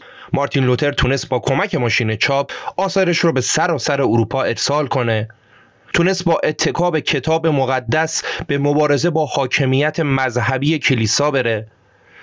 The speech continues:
تونست چشم مردم رو به روی آگاهی باز کنه و بهشون نشون بده که چطور حاکمیت مذهبی کلیسا داره از احساسات پاک اونا سوء استفاده می‌کنه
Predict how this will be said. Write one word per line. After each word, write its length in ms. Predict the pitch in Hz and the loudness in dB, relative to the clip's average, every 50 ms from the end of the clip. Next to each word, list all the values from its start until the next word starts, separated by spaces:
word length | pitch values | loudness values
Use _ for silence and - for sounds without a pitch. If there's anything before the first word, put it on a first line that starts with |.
| - | -2
تونست 360 | - 127 131 143 147 - - - | 0 0 2 2 0 -2 -4 -4
چشم 380 | - - 190 190 175 - - 165 | -2 0 2 2 0 2 2 2
مردم 500 | 156 151 147 143 143 139 139 165 160 151 | 2 2 2 0 0 0 0 0 2 2
رو 100 | 151 160 | 2 2
به 120 | 143 143 | 2 2
روی 240 | 147 151 160 147 160 - - - | 0 2 2 2 0 -2 0 0
آگاهی 600 | 143 143 143 139 120 135 143 139 131 117 156 165 | 2 4 4 4 2 2 2 2 2 2 2 2
باز 400 | 135 123 135 143 151 147 123 - | 4 4 4 4 4 2 2 0
کنه 360 | - 127 127 123 123 120 113 - - - - - - | 0 0 2 2 2 0 -2 -2 -4 -4 -4 -2 0
و 80 | 175 175 | 0 0
بهشون 460 | 175 175 202 202 190 220 214 196 185 | 2 2 2 0 2 2 4 4 4
نشون 380 | 185 170 - - 226 214 190 175 | 4 4 2 2 2 4 4 2
بده 200 | 170 143 156 151 | 2 2 0 0
که 140 | - 165 | 0 -2
چطور 460 | 131 - 165 156 - 208 214 214 175 156 - | 0 0 -2 0 0 2 2 2 0 0 0
حاکمیت 760 | - 156 156 151 - 151 156 156 156 156 156 170 170 - 170 | 0 2 2 2 2 0 0 2 2 2 2 0 0 0 0
مذهبی 720 | 156 147 143 147 143 127 123 120 139 139 135 151 170 156 | 0 0 0 -2 -2 -2 0 0 0 0 0 0 0 0
کلیسا 720 | 113 - 151 131 123 120 - - 156 156 147 131 120 123 - - - - - - | 0 0 0 0 0 0 0 2 2 2 2 0 0 -4 -6 -12 -10 -10 -8 -4
داره 180 | - 135 135 131 | -2 -2 -2 -2
از 180 | 131 135 110 - - | -2 -4 -4 -4 -6
احساسات 680 | 135 110 - - - 127 120 110 - 143 131 123 - 127 | -6 -4 -4 -2 0 0 0 0 0 -2 -2 0 -2 -4
پاک 520 | 110 - - - - 226 208 180 - 160 135 | -4 -2 -2 0 0 0 0 0 0 0 0
اونا 220 | 117 117 120 127 | 2 2 0 0
سوء 200 | 123 - - 123 | 0 0 0 0
استفاده 500 | 113 107 - 127 110 - 117 110 113 160 | 0 0 0 -2 -2 0 -2 0 0 0
می‌کنه 520 | 170 156 123 - 127 117 107 104 104 101 | 0 -2 -2 -2 -2 0 0 0 -2 -2